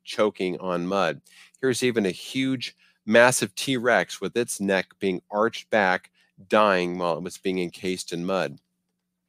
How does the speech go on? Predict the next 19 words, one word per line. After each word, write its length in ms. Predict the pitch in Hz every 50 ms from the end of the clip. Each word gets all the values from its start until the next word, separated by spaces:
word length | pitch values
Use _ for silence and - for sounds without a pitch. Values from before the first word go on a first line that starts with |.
| _ _ - - - _ _ _ _ - - - _
Here's 260 | - - 147 147 -
a 60 | 135
place 340 | - - - 127 131 135 -
called 240 | - - 131 127 123
the 100 | 113 101
Dinosaur 480 | 85 113 110 117 120 117 - - 120 110
Provincial 520 | - 107 95 120 117 113 - - 113 104
Park 420 | - - - 113 113 127 131 -
in 140 | - 98 92
Canada. 500 | - - - 113 120 131 139 147 170 175 160
You 160 | 123 101 98
can 140 | - 110 101
look 240 | 101 107 104 -
over 220 | 110 107 98 98 90
fourteen 720 | - - - 117 113 110 90 - - - 127 123 120 113 - -
miles 640 | 101 101 101 95 92 98 107 120 131 131 123 - 120
in 60 | 110
this 220 | 110 104 - -
region, 540 | 110 110 120 120 113 - 139 139 143 151 151